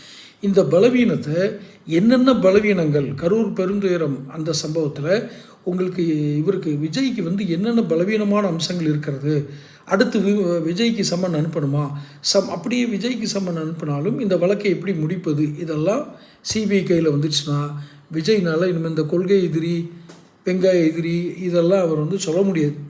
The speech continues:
சொல்ல மாட்டார். எனக்கு தெரிஞ்சு இப்போ மலேசியாலேருந்து இன்னைக்கு வந்துட்டாரா இல்லையான்னு தெரியாது. வந்துட்டாருன்னா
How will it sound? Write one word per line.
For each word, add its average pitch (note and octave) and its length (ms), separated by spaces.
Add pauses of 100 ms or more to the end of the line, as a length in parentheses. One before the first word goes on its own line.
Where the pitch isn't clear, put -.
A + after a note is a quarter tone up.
சொல்ல A3+ 260
மாட்டார். A3+ 600
எனக்கு F#3+ 380
தெரிஞ்சு A3+ 100
இப்போ G3+ 180
மலேசியாலேருந்து F#3+ 760
இன்னைக்கு D#3 180
வந்துட்டாரா F3 300
இல்லையான்னு E3 200
தெரியாது. D#3 560 (400)
வந்துட்டாருன்னா E3 720